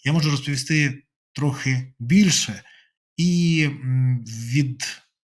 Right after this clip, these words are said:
тих людей, які і зробили це. Я можу сказати, що вірте в З С У, вірте в Залужного, донатьте на З С У, допомагайте З С У,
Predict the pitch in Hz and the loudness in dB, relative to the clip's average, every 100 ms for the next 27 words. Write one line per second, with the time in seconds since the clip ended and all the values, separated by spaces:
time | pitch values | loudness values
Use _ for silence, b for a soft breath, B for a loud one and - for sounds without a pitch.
0 | - 156 151 131 180 156 120 - 135 127 | -8 -6 -2 0 2 0 -2 -4 0 0
1 | 113 - _ _ _ _ 135 135 131 127 | -2 -8 _ _ _ _ -2 0 0 -4
2 | - _ _ _ _ _ - 127 160 127 | -12 _ _ _ _ _ -4 -2 0 0
3 | 101 95 - - _ _ _ B B B | -2 -6 -12 -14 _ _ _ B B B
4 | _ 123 151 151 147 - 139 127 - - | _ -2 0 0 -2 -4 -4 -2 -2 -2
5 | 131 123 113 - _ _ 120 139 156 131 | 0 -2 -4 -12 _ _ -4 -4 -2 -4
6 | 110 - 95 87 _ _ _ _ _ 127 | -4 -8 -10 -16 _ _ _ _ _ -6
7 | 120 143 147 160 139 131 120 110 98 98 | 0 0 0 0 0 0 -2 -6 -14 -18
8 | - _ 117 143 147 160 160 151 135 131 | -20 _ -6 0 0 0 0 0 0 0
9 | 127 127 110 92 _ - 117 170 - 170 | -2 -4 -6 -8 _ -12 -2 0 2 2
10 | 160 139 170 139 131 117 107 - 98 92 | 2 4 2 2 -2 -4 -4 -4 -8 -14